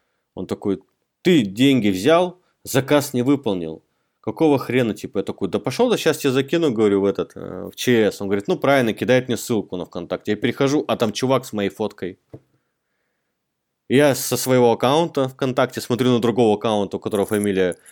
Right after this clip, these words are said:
ой, Александр, а фамилия другая, но там на авата-, аватарка моя точно такая же. И он как бы закрытый профиль. Представляешь, вот насколько люди мутят деньги?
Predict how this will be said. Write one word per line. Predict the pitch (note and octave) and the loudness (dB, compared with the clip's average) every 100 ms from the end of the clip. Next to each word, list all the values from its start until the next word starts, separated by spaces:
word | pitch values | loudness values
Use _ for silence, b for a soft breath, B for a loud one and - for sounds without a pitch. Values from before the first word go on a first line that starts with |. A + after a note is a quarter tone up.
| B | B
ой, | A2+ G2+ | 0 2
Александр, | G2+ - B2+ G#2 | 0 0 0 0
а | F#2+ | -2
фамилия | - A2 G2+ | -4 -4 -2
другая, | G2 G2+ D3+ E3+ | -2 0 2 2
но | G#2+ | 0
там | G2+ G2+ G2+ D#2+ | -2 -4 -4 -6
на | G2+ | -2
авата-, | G2+ - A#2 | -2 0 -2
аватарка | A2+ A2 B2 G#2 G2+ | -2 0 0 0 -2
моя | G#2+ A#2 G2 | 0 0 0
точно | F#2+ - | -6 -10
такая | F#2+ F#2 G2 F2 | -10 -4 -4 -4
же. | D#2 - _ b b b b _ _ _ _ _ - _ | -8 -16 _ b b b b _ _ _ _ _ -20 _
И | G#2 | 0
он | C3 C3 A2+ | 2 2 0
как | A2 G2 | -4 -2
бы | G2+ | -2
закрытый | G#2+ - A#2 G#2 | -2 0 -2 -2
профиль. | - F#2+ F2+ - - _ _ _ | -2 -2 -2 -6 -20 _ _ _
Представляешь, | - - E3 G3+ - | -8 0 2 2 0
вот | F#2+ _ | -6 _
насколько | F#2+ F#2 - G#2+ G2 | -10 -8 -6 -6 -4
люди | F#2+ F2 | -4 -4
мутят | F2 F2+ F2 E2 | -6 -6 -8 -8
деньги? | E2 F2+ E2 | -6 -6 -6